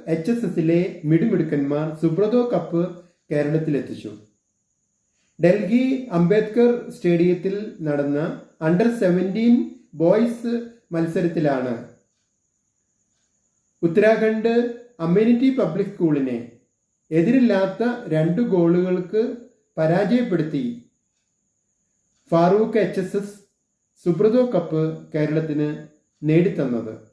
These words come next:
സുബ്രതോ ടൂർണമെന്റിൽ ഉടനീളം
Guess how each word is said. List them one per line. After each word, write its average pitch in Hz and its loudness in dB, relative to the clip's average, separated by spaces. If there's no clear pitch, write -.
സുബ്രതോ 220 4
ടൂർണമെന്റിൽ 220 0
ഉടനീളം 208 -2